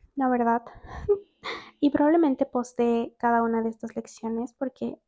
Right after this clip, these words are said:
me gustan cómo suenan individualmente.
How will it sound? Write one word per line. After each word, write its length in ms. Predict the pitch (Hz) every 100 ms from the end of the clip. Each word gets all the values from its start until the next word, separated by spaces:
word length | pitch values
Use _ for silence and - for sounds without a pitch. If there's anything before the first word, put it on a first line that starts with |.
| _
me 220 | - 240 226
gustan 300 | 233 233 -
cómo 240 | 254 240
suenan 320 | - 233 226
individualmente. 880 | 226 226 214 220 220 220 220 220 294